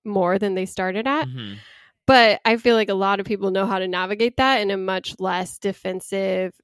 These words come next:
Speaker 1: um, callous, cold, selfish kind of way. And <laughs> I don't think Rachel Hollis has really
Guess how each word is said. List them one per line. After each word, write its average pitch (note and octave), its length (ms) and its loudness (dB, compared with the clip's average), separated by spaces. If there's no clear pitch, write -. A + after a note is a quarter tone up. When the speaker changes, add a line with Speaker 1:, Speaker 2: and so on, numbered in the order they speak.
Speaker 1:
um, F#3 320 -6
callous, F#3 840 -4
cold, F3+ 640 0
selfish F3+ 560 -6
kind F3+ 260 -8
of F#3 80 -4
way. F#3 560 0
And G3+ 400 0
<laughs> - 40 4
I B3+ 440 6
don't A#3+ 260 6
think G#3 240 2
Rachel A3+ 460 8
Hollis G3+ 460 0
has G3 180 -8
really F#3+ 320 0